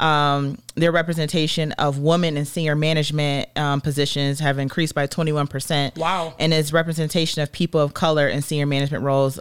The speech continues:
Speaker 1: um, have, uh, increased thirty-eight percent over that
Speaker 2: Wow.
Speaker 1: time.
Speaker 2: Wow.
Speaker 1: And this is according to the Buffalo News. Um, so they're doing a great job. And one thing that they recently just launched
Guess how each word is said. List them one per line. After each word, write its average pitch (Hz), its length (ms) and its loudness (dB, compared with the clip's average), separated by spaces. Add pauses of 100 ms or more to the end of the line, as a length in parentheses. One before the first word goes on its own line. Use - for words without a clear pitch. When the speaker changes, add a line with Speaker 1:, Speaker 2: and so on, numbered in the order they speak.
Speaker 1:
um, 135 300 2
have, 135 340 0 (240)
uh, 147 60 -2
increased 139 440 -2
thirty-eight 143 380 0
percent 143 320 -4
over 165 160 0
that 196 160 0
Speaker 2:
Wow. 214 60 -4
Speaker 1:
time. 135 420 0
Speaker 2:
Wow. 160 360 -2
Speaker 1:
And 175 140 2
this 220 140 4
is 196 80 2
according 170 360 2
to 170 100 -8
the 143 80 2
Buffalo 143 360 0
News. 143 540 -2
Um, 143 320 2
so 160 160 0
they're 180 200 2
doing 190 200 2
a 151 60 2
great 147 220 0
job. 147 280 0
And 147 80 0
one 180 160 2
thing 175 200 0
that 151 180 0
they 147 180 0
recently 170 460 0
just 147 200 -2
launched 139 400 0